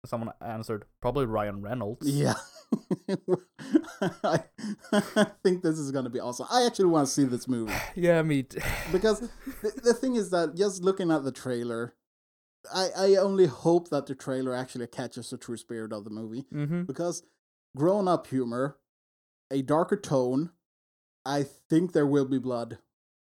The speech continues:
Speaker 1: I hope so.
Speaker 2: Yeah. Pokemon for grown-ups.
Speaker 1: Whee!
Speaker 2: And, and, and this is actually, I, my theory about this movie is that this is not a movie made for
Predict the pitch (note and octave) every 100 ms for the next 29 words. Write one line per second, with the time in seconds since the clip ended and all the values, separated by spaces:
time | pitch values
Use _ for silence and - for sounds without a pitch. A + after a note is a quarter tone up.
0 | _ _ _ _ _ _ G2 D#3 - -
1 | C3 - D3 D3+ C#3 B2+ - _ _ _
2 | _ _ _ _ _ _ _ F#3+ G3 F#3+
3 | E3 D#3 C3+ B2+ A2+ G2 - - _ _
4 | _ - G#4+ A#4 F#3+ F3+ A3 A3 B3 B3+
5 | - A3+ - G3+ F#3 G3+ - _ D#3+ G3+
6 | G#3 G#3 F#3+ F3+ E3 C#3+ C#3+ C#3 C3 C#3
7 | C3 C3+ C3 B2+ C#3+ F#3+ G3 E3 E3 D3+
8 | - C3+ B2+ - _ - C3 C#3+ C#3+ C3
9 | B2+ B2+ B2 - B2 A2+